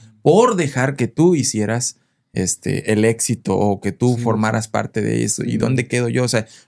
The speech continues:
Speaker 1: yo creo que los, tanto como los hijos como los padres, eh, perdón, co-, los hijos como lo-, la, la, la, la esposa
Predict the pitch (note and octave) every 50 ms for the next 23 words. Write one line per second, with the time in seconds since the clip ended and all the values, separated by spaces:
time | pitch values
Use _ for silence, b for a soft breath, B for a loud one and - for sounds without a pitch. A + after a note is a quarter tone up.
0 | B - B2+ B2+ D3+ C#3+ - D3 C3+ A#2 A2 A2+ A2+ A2 A2 G#2 - - - -
1 | G#2+ G#2 G2+ - A2+ - A2+ A2+ A2 G#2 G2 - A#2+ A2+ D3 C#3 C#3+ B2+ A#2 G#2+
2 | G2+ - - - - G#2+ A#2 B2+ D3 D#3 - - b b b b b b - G2
3 | G2 F#2+ G2+ G2 F#2+ F#2+ G2 F#2+ F2+ - A2 A#2 A#2 A2 A#2 A2+ - A#2+ A#2 A2
4 | - - B2 C3 D3 C3+ C3+ - A2 G#2+ G#2 G2+ G2+ G#2 F#2+ - - G2+ - -
5 | - G2 G2 - - - - - F#2+ F#2 G#2 - - - - - - G2 G2 -
6 | - - G#2+ A2+ B2 A#2+ - A#2+ G#2+ G#2 A2 A2 G#2+